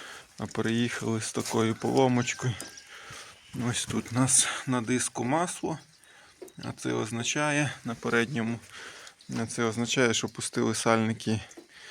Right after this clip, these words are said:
передньої півосі. Ну і плюс до сальника передньої півосі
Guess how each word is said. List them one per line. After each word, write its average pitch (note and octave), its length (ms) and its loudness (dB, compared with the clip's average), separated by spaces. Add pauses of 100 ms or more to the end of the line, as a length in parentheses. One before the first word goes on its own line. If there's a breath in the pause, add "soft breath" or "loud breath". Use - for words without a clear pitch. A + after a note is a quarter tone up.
(280 loud breath)
передньої G#2+ 500 4
півосі. A2 720 0 (200 loud breath)
Ну F#3 120 4
і A#2+ 60 4
плюс A#2 280 2
до A#2+ 200 2 (500 loud breath)
сальника A2+ 580 2
передньої D3 540 2
півосі B2+ 600 0